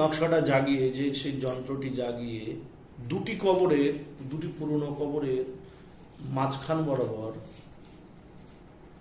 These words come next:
দুটি পুরনো কবরের মাঝখান বরাবর সেই নকশাটি পুঁতে দিয়ে চলে আসবেন, তাহলে আপনার কাজ করবে। এবার যে মন্ত্রটি সাত দিন আপনি সাধনা করবেন,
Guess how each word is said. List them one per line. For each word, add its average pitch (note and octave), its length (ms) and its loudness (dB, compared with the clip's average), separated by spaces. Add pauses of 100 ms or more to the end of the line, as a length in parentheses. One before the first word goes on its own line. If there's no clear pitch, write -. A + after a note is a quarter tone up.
(920)
দুটি D#3 260 4 (1900)
পুরনো G3 380 10
কবরের G#3+ 320 10 (100)
মাঝখান F#3 400 6
বরাবর F#3+ 440 10 (160)
সেই D#3+ 160 2 (140)
নকশাটি C#3 420 -2 (100)
পুঁতে C3 240 -8
দিয়ে B2+ 200 -4
চলে A2+ 220 -6
আসবেন, G2 320 -10 (1000)
তাহলে A#2+ 260 -4
আপনার A#2+ 300 -8
কাজ G#2 200 -14
করবে। - 160 -16 (1120)
এবার E3 260 6
যে F#3 140 10
মন্ত্রটি E3+ 480 4
সাত C#3 400 -2
দিন D3+ 140 0
আপনি C3+ 540 -4 (880)
সাধনা B2+ 280 -2
করবেন, B2 560 -4